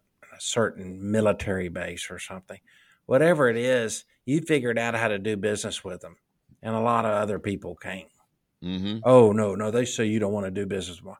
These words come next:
Speaker 1: Well, the, the profits can be good,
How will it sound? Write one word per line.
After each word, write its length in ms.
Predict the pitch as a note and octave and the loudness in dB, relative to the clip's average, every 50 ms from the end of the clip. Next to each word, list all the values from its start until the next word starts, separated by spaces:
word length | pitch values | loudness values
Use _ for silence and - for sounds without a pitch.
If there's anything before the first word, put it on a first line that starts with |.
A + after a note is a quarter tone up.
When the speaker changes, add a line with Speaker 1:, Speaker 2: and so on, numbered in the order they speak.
| _ _ _ _ _ _ - | _ _ _ _ _ _ -4
Speaker 1:
Well, 140 | D3 D#3 E3+ | -2 0 0
the, 120 | D#3 B2 | 0 0
the 220 | F#2+ G2+ - - A2 | -2 -2 -4 -6 -6
profits 520 | - - C3 C3 C#3 D#3 - F#3+ F3+ - | -2 0 2 2 2 2 0 -4 -4 -4
can 300 | - - - A2+ G#2 G2+ | -6 -8 -6 -6 -6 -4
be 360 | F#2+ G#2 G2+ G2 F2+ F2+ - _ _ _ _ _ _ _ _ _ - | -4 -4 -4 -4 -6 -8 -14 _ _ _ _ _ _ _ _ _ -10
good, 420 | - G2 G#2 A#2 D3 D#3+ - - | -4 0 4 4 4 4 2 -2